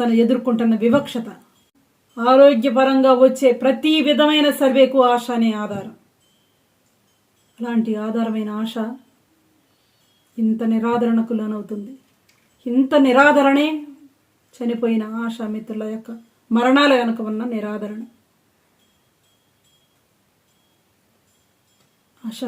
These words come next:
మిత్రులారా, మనంలో కూడా చూసినట్లయితే తోట రాధమ్మ అప్పుడు వచ్చిన ప్రోగ్రాం ప్రకారం తను వేరే ప్రాంతానికి వెళ్ళి విధులు నిర్వహిస్తా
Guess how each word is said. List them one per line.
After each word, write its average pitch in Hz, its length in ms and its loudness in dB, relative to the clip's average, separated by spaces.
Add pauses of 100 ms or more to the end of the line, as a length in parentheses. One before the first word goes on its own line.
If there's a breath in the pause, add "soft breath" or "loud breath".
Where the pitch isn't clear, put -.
మిత్రులారా, 220 460 -10 (400)
మనంలో 220 380 0
కూడా 233 180 4
చూసినట్లయితే 233 600 -4 (640)
తోట 247 160 -6 (120)
రాధమ్మ 233 300 2 (2500)
అప్పుడు 240 240 4
వచ్చిన 294 200 4 (100)
ప్రోగ్రాం 285 380 6 (380)
ప్రకారం 254 380 2 (480)
తను 240 160 -2 (220)
వేరే 285 280 10
ప్రాంతానికి 320 500 2
వెళ్ళి 254 220 6 (500)
విధులు 220 320 0
నిర్వహిస్తా 214 720 -8